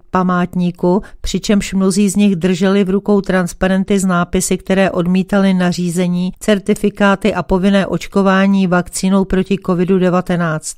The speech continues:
Někteří z nich kritizovali Bidenovu administrativu, která nařizuje očkování. V posledních týdnech v U S A prudce vzrostl počet případů onemocnění covid devatenáct v oblastech s vysokou mírou proočkovaností, což opět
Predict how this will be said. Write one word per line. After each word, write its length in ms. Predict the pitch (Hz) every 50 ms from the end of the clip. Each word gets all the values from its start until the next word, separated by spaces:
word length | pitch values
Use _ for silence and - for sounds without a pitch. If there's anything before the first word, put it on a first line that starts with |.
| -
Někteří 520 | 175 185 180 - - 196 196 - 208 196 196
z 80 | 185
nich 280 | 190 196 208 220 - -
kritizovali 800 | - - 202 190 196 190 - 190 185 185 190 180 190 202 208 208
Bidenovu 600 | 175 175 175 175 170 165 185 185 180 190 175 -
administrativu, 960 | - 175 170 185 196 185 180 175 - - 170 175 165 - - 170 170 180 190
která 420 | 180 - - - 190 180 180 175 170
nařizuje 560 | 175 175 180 170 202 202 165 208 202 196 -
očkování. 720 | - 175 - - - 208 196 196 180 170 170 165 160 151 -
V 20 |
posledních 640 | - - 196 202 - 202 208 202 220 220 202 - -
týdnech 540 | - 214 226 247 208 196 175 165 165 - -
v 100 | - -
U 140 | - 170 -
S 180 | 175 170 - -
A 200 | - 170 170 160
prudce 520 | - _ - 190 214 208 208 - - 226 226
vzrostl 600 | 202 185 175 180 175 175 170 - - - 202 208
počet 440 | - - 180 - - - 190 175
případů 480 | - - - 196 185 - 185 185 190 190
onemocnění 840 | - - 165 175 185 185 185 170 - - 180 180 185 185 185 185 180 - _ _ -
covid 320 | - 190 175 170 214 180 -
devatenáct 880 | 175 160 180 175 165 165 160 - 180 175 175 165 165 180 202 - - - -
v 60 | -
oblastech 640 | 180 175 165 196 202 208 - - 214 214 - - -
s 140 | - 139 156
vysokou 600 | 180 165 208 - - - 233 233 - 240 240 240
mírou 440 | 220 202 196 202 208 214 214 214 208
proočkovaností, 1160 | - - 214 196 208 208 - - - - 170 165 165 156 143 139 - - - - - - - -
což 280 | - - 247 247 240 -
opět 540 | - 220 214 214 - 277 277 269 277 -